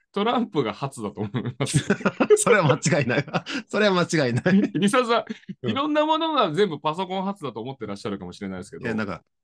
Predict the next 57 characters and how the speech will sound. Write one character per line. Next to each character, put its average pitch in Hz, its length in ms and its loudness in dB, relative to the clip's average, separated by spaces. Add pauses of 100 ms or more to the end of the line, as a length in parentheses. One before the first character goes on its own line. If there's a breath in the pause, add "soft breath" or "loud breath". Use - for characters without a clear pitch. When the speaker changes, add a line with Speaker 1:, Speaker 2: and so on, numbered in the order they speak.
(180)
Speaker 2:
あ - 80 -8
れ？ 262 80 -6
Speaker 1:
そ 202 120 -2
ん 208 60 6
な 202 60 6
こ 202 100 2
と 131 80 -2
な 110 140 -2
い - 20 -4
っ - 40 -6
す - 140 -8
よ。 - 140 -18 (180)
Speaker 2:
で、 208 220 4
マ 160 200 2
イ 220 80 6
ン 240 100 4
ス - 220 -6
イ 240 80 0
ー 220 60 -6
パ 123 220 -2
ー 110 40 -4
と 110 100 -8
何 135 180 2
が 120 80 -2
違 - 140 -6
う 110 100 -2
ん 120 60 0
だ 95 80 -2
っ - 40 -16
け 98 100 -8
っ - 20 -8
て - 140 -8
今 98 100 0
一 98 40 -2
瞬 117 160 -2
ち - 40 -8
ょ - 20 -10
っ - 20 -18
と 98 80 -6
混 117 200 -4
在 113 180 -4
し - 60 -12
て 110 80 -6
る 107 80 -6
ぐ 104 80 -4
ら 85 100 -8
い。 78 100 -18 (140)
ソ 131 140 -2
リ 147 80 -2
テ 156 100 0
ィ 143 100 4
ア、 131 60 4
ト - 220 -6
ラ 151 60 0
ン - 20 -4
プ - 120 -18
か。 - 200 -14